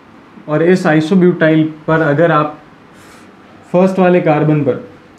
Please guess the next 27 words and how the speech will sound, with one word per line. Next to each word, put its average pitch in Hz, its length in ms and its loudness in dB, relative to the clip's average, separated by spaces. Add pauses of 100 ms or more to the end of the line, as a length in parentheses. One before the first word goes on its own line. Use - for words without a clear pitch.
(140)
valency 160 460 0
हटाते 131 380 -2
हो 139 80 2
तो - 120 -8
ये 139 160 -2
बनेगा 147 340 0
कुछ 139 220 -2
इस 131 140 -12
तरीके 117 240 -8
का, 110 80 -10 (2500)
सी 160 240 -2
एच 156 180 0
थ्री 180 180 2
सी 165 260 -2
एच 160 180 0
सी 151 180 -2
एच 151 220 -2
थ्री 160 200 2 (760)
सी 151 260 -6
एच 147 260 -2
टू 180 180 2
और 143 100 0
ये 135 140 2
free 139 220 -4
valency 135 440 -2
आ 143 60 0
जाएगी, 147 320 0